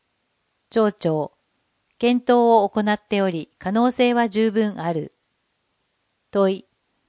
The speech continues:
加齢性難聴者への補聴器購入費補助を。町長。指摘は理解できるが、研究を重ねたい。問い。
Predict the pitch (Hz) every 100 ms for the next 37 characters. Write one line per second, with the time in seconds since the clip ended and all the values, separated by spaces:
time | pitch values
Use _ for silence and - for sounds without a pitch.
0 | _ _ _ _ _ - 208 233 254 247
1 | 262 247 247 240 262 247 226 202 175 170
2 | 160 - _ _ _ - 196 262 254 247
3 | 180 - 190 226 233 233 214 220 202 208
4 | 185 160 147 - _ _ _ _ _ _
5 | _ _ _ _ - 233 214 - 165 156
6 | - _ _ _ _ _ _ - 247 247
7 | 247 240 254 247 202 170 156 202 180 156
8 | 151 - - 208 226 - 220 226 208 196
9 | 196 196 190 - 175 170 - _ _ _
10 | _ _ _ _ _ _ _ _ _ _
11 | _ - 202 196